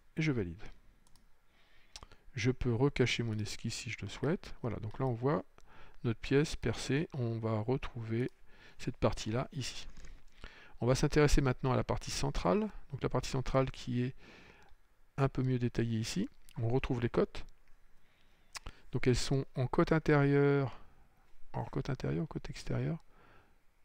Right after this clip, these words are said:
Alors c'est en cote extérieure ici. On va donc coter tout ça. C'est parti.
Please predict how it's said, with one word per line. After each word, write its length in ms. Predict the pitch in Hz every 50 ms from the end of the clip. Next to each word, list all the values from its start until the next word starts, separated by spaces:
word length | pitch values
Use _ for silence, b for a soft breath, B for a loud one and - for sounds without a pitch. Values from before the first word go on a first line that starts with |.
| _ _ - -
Alors 200 | - 107 104 - -
c'est 100 | - -
en 140 | 131 127 -
cote 260 | - - 139 135 - - - - -
extérieure 600 | - - - - - 120 117 113 117 127 131 127
ici. 480 | 120 - - - - - - - - - - - - - - -
On 100 | 113 110
va 80 | 107
donc 160 | 107 117 -
coter 260 | - - 117 - - -
tout 140 | - -
ça. 180 | 143 - 202 233 - - - - - - - - B B B B B B B B B B B B B B B B B B B B B B B -
C'est 180 | - - 185
parti. 800 | - - 135 127 - - - - - - - - - - - -